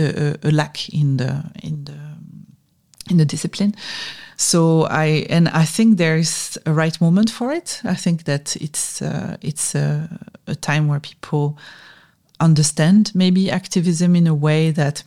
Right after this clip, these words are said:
maybe previous generations didn't understand as much. Uh, I think, uh,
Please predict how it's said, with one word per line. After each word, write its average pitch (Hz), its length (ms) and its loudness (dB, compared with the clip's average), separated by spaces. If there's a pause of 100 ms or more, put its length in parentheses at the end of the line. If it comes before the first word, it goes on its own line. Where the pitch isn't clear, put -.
(140)
maybe 156 300 0 (160)
previous 156 360 -2
generations 156 840 0
didn't 147 280 0
understand 156 680 -2 (160)
as 156 220 0
much. - 360 0 (720)
Uh, 147 380 2
I 151 160 -2
think, - 840 -2
uh, 143 760 -6